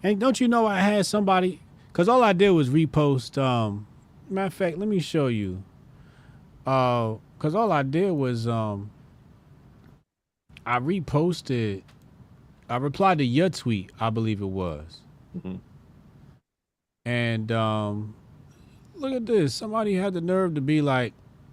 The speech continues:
Speaker 1: "Have you ever," they were like, "Have you ever done this for white soldiers?" <laughs>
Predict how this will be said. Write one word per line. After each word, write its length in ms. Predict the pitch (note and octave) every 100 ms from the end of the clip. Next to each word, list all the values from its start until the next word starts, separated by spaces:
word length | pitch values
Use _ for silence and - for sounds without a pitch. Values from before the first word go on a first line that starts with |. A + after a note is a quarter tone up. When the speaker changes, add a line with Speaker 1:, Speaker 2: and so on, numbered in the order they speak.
| - - - - - -
Speaker 1:
"Have 280 | B2+ C3+ C#3
you 180 | G#3 F#3+
ever," 440 | F#3+ G3 F3 C#3 - - - - - - - - - - - - -
they 100 | E3+
were 80 |
like, 180 | C#3+ A2+
"Have 200 | B2+ E3+
you 80 | F3
ever 160 | E3+ D#3+
done 260 | E3+ F3
this 180 | E3+ D#3+
for 160 | - B2+
white 280 | D#3 F#3+ -
soldiers?" 640 | A3 A3 A3+ A3+ - - - - - - - - - - - - - - - - - - - - - -
<laughs> 80 | -